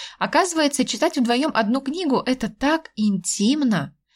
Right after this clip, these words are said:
Ощущать на виске дыхание обнимающего тебя супруга, осознавать, что, возможно, вы сейчас смотрите на одну строчку.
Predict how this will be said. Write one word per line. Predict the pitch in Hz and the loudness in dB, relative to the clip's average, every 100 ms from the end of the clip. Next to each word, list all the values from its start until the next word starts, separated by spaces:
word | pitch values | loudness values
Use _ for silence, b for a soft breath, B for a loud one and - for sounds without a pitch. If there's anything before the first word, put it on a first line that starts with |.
| b b | b b
Ощущать | 202 - 214 - 285 | -4 0 0 2 2
на | 226 175 | 2 0
виске | 185 - 262 | -2 -2 0
дыхание | 208 202 175 233 240 | 0 0 0 0 0
обнимающего | - 170 170 196 247 - 165 | 0 2 2 2 0 0 0
тебя | 165 165 | 0 0
супруга, | 170 170 165 185 202 214 185 | 0 -2 -2 -2 -2 -4 -4
осознавать, | 202 220 196 175 190 208 | -4 -2 -2 0 0 0
что, | - 160 | -2 -2
возможно, | 165 240 294 220 | 0 0 0 -2
вы | 233 | -4
сейчас | 226 - 262 - | -4 -2 -2 0
смотрите | 208 247 262 - | 0 -2 -4 -2
на | 185 175 | 0 2
одну | 165 214 | 0 -4
строчку. | 233 285 269 185 - 156 | -4 0 0 0 -4 -10